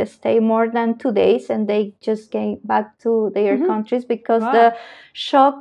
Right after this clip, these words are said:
Speaker 1: the cultural shock
Speaker 2: Mm-hmm.
Speaker 1: was very, very big, you know? So
Speaker 2: Yeah.
Speaker 1: it's, I think, uh,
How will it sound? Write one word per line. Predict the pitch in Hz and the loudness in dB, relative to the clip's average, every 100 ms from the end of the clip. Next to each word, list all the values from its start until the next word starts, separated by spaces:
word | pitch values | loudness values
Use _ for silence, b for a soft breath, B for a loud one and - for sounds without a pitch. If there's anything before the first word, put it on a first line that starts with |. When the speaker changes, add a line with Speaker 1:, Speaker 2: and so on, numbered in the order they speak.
| - | -4
Speaker 1:
the | 214 | -2
cultural | 254 - 320 302 233 220 | -2 0 0 2 0 0
shock | 220 - 233 302 | -2 0 2 2
Speaker 2:
Mm-hmm. | - 233 | 0 2
Speaker 1:
was | 240 349 | 2 2
very, | 202 214 269 294 | -4 2 2 2
very | 220 208 214 | 2 2 0
big, | 202 190 226 226 _ | -2 -2 -4 -4 _
you | 208 | -6
know? | 202 208 | -4 -4
So | 214 - 254 | -4 2 4
Speaker 2:
Yeah. | 233 240 | 4 2
Speaker 1:
it's, | 277 - B B B B | 0 -6 B B B B
I | 226 - - | 0 0 -2
think, | 302 302 285 269 | 0 0 -2 0
uh, | 226 226 214 | 2 4 4